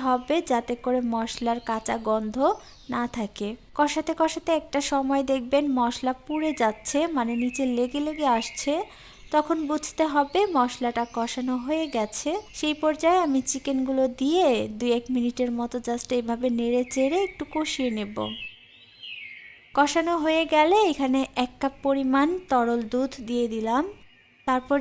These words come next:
দিয়ে দিচ্ছি দেড় কাপ পরিমাণ পানি। পানিটা দেওয়া হয়ে গেলে এগুলো সবকিছু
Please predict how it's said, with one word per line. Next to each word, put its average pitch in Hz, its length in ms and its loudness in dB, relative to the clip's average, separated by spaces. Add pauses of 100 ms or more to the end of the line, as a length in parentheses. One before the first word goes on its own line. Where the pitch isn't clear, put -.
দিয়ে 277 240 4
দিচ্ছি 285 320 0 (180)
দেড় 233 260 4
কাপ 247 120 -2 (100)
পরিমাণ 247 340 0 (160)
পানি। 208 300 0 (200)
পানিটা 285 400 2
দেওয়া 320 180 6 (100)
হয়ে 302 160 2 (100)
গেলে 285 200 4 (120)
এগুলো 262 240 0 (120)
সবকিছু 262 480 -2